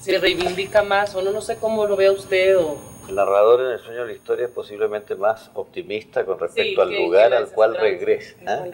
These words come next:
Speaker 3: regresa.
Speaker 2: Eh, y en cambio el, el, el, el, el, eh, personaje de La desesperanza regresa a una especie de infierno sin salida, ¿no? Y lo que ocurre quizá es que La desesperanza está escrita en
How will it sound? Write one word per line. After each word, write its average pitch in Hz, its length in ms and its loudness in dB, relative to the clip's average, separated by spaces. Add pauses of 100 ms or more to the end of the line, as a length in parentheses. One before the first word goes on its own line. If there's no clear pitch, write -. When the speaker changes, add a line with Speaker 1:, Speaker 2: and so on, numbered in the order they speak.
(100)
Speaker 3:
regresa. 170 360 -16 (160)
Speaker 2:
Eh, 85 340 0
y 92 80 0
en 90 100 -2
cambio 117 480 2
el, 90 200 0 (100)
el, 90 200 -4
el, 85 340 -4
el, 80 280 -4
el, 80 260 -2
eh, 71 160 -2
personaje 87 640 -2
de 123 60 -6
La 104 100 2
desesperanza 92 840 -4 (460)
regresa 92 600 -2
a 95 180 -2
una 98 120 -4
especie 101 360 -8
de 98 120 -6
infierno 98 560 0
sin 98 180 -14
salida, 80 560 -6
¿no? - 180 -20 (440)
Y 87 600 -6
lo 80 140 -4
que 87 80 -4
ocurre 127 340 0
quizá 95 500 -2
es - 140 -18
que - 120 -14
La 90 100 2
desesperanza 95 680 -2
está - 180 0
escrita 101 460 -6
en 90 60 -10